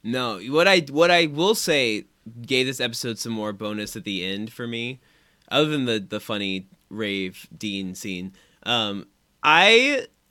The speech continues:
really, and this is not the first time that something like this is a small moment has gotten me, but I got a little bit emotional almost at the Troy and Abed at the end, 'cause I think that the,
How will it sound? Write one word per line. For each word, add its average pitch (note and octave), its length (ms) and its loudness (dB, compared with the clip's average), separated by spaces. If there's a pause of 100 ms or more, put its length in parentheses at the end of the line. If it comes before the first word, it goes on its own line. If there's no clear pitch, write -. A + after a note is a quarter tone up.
(400)
really, E3+ 600 2
and C#3 100 0
this E3+ 140 -2
is A3 80 -6
not A#3+ 140 -2
the F#3+ 60 -12
first E3 260 -4
time D#3+ 180 2
that B2+ 100 -2
something C3 300 -4
like A#2+ 200 -4
this A#2+ 200 -6
is G#2+ 100 -12
a G#2 80 -10
small A#2+ 220 -4
moment A2+ 280 -6
has G#2 140 -6
gotten A#2+ 360 -2
me, G2+ 160 -4
but F#2+ 340 -6
I C#3 120 -2
got G3+ 220 -4
a - 40 -10
little C3 180 -6
bit D3 160 -4
emotional D#3 480 -4
almost G#2 320 -8
at G#2+ 140 -12
the G#2 380 -6
Troy B2 220 -8
and B2 100 -6
Abed A#2+ 400 -4
at G#2+ 180 -6
the G#2 180 -4
end, F#2 180 -8
'cause - 80 -12
I G#2+ 60 -8
think A#2 260 -10
that G#2+ 240 -8
the, F#2+ 340 -8